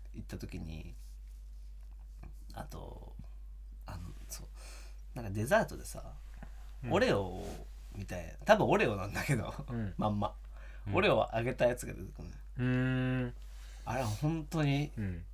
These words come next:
Speaker 1: 脳みそ溶けるぐらいうまい。
Speaker 2: え、そうなんだ。
Speaker 1: いや、本当に、俺、ほんとずっと食ってなかった。
Speaker 3: 美味しいね、あれ。
Speaker 1: うん。一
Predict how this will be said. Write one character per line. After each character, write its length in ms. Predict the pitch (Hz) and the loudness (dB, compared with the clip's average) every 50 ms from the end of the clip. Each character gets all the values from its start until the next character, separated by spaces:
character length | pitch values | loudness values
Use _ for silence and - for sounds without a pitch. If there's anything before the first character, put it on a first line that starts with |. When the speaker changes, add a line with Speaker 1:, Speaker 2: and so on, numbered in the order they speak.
| - - | -8 -4
Speaker 1:
脳 360 | - 127 135 139 143 165 165 | -2 2 2 4 4 4 4
み 80 | 170 175 | 4 2
そ 100 | 175 - | 2 0
溶 140 | - - 143 | -4 -4 -2
け 120 | - 143 127 | 0 2 2
る 80 | 131 | 2
ぐ 80 | 131 139 | 2 0
ら 80 | - | -2
い 20 | - | -2
う 80 | - | -4
ま 140 | 107 101 101 | -2 -4 -4
い。 40 | - - - - - - | -6 -6 -10 -8 2 8
Speaker 2:
え、 200 | 127 127 147 147 | 10 12 12 12
そ 180 | - - - 165 | 10 10 10 10
う 40 | 160 | 12
な 80 | 143 | 12
ん 20 | 117 | 10
だ。 80 | 101 | 12
Speaker 1:
い 60 | 101 | 12
や、 140 | - 208 190 | 12 12 12
本 240 | 160 147 220 226 185 | 12 12 12 10 10
当 220 | - - - - | 8 6 8 8
に、 300 | 247 247 233 - - - - - - - - 185 | 10 10 8 6 4 2 -2 -6 -8 -6 -2 2
俺、 220 | - 139 147 143 147 | 6 8 8 6 6
ほ 180 | - - 233 | 6 6 6
ん 80 | 277 269 | 6 6
と 120 | - 208 165 151 | 2 -2 2 4
ず 160 | 135 147 147 | 6 6 6
っ 20 | - | 6
と 100 | - 247 | 6 6
食 100 | - 359 | 6 6
っ 40 | |
て 120 | - - - | 4 4 4
な 60 | 113 | 4
か 60 | 98 | 4
っ 60 | - | 0
た。 180 | - 92 90 - - - - - - - - - - - - - - - | -2 -4 -4 -4 -6 -12 -12 -12 -12 -12 -12 -12 -12 -12 -12 -12 -8 -4
Speaker 3:
美 80 | 107 107 | -2 -2
味 80 | 104 | -2
し 120 | - - 98 | 0 -2 -2
い 40 | |
ね、 100 | 90 90 | -2 -2
あ 120 | 104 110 87 | -2 -2 -2
れ。 120 | - - - | -2 -4 -4
Speaker 1:
う 40 | |
ん。 160 | 107 98 95 - - - - | -4 -4 -4 -6 -8 -8 -6
一 120 | - 127 | -6 -6